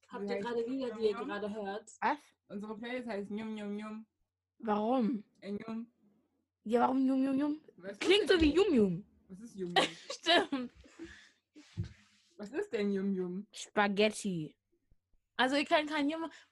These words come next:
Speaker 4: ich frag mich, wo ihr lebt. Ihr seid die ganze Zeit zu Hause, aber, äh, geht nicht raus und ihr seht n-, keine anderen Sachen und ihr hattet keine Kindheit.
Speaker 1: Doch, sch-, was? Doch schon. <laughs> Doch schon.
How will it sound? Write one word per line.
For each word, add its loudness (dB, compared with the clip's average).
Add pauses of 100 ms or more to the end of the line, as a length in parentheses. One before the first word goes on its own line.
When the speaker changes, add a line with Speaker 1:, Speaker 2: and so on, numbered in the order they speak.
Speaker 4:
ich 0
frag 4
mich, -6
wo -4
ihr -2
lebt. 0
Ihr -14
seid 0
die -10
ganze 0
Zeit -4 (100)
zu -2
Hause, 2
aber, 0 (160)
äh, 0
geht 0
nicht -4
raus 4
und 0
ihr -2
seht 2
n-, -2
keine 0
anderen 0
Sachen 2
und 2 (220)
ihr 8
hattet 0
keine 4
Kindheit. 4
Speaker 1:
Doch, 6
sch-, -10 (100)
was? 2 (500)
Doch 6
schon. 4 (380)
<laughs> 4 (3000)
Doch 4
schon. 0